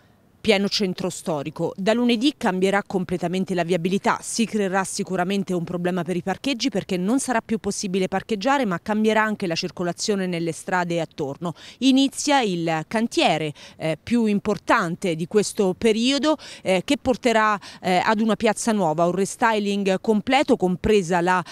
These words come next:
eh, pavimentazione. Sarà fatto, eh, a varie zone, diciamo, per non intralciare troppo le attività commerciali. È il secondo cantiere aperto nel giro di pochi giorni perché anche quello del Corso Stretto,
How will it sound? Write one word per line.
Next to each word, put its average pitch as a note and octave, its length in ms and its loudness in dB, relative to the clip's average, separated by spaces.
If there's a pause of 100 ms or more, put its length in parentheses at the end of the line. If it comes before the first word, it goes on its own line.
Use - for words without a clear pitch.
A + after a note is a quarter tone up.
(120)
eh, E3 180 -2
pavimentazione. F3 840 -2
Sarà G#3+ 280 2
fatto, G#3 640 0
eh, F#3 160 0
a F3 180 4
varie F#3+ 540 2
zone, E3 420 2
diciamo, D#3+ 400 -2
per D#3+ 420 -2
non F#3 140 0
intralciare F3+ 420 -2
troppo F3+ 280 -4
le E3+ 80 0
attività F#3 340 -4
commerciali. B3+ 720 0
È G3+ 80 -2
il F3 100 -2
secondo A3 400 0
cantiere A#3+ 680 2
aperto F3 640 -2 (280)
nel A#3+ 140 4
giro A#3 220 2
di F#3+ 220 0
pochi C4 160 -2
giorni A3 460 0
perché F3+ 400 -2 (240)
anche A3 480 2
quello G3+ 280 2
del E3+ 200 -2
Corso F#3+ 340 -2
Stretto, G#3 640 -2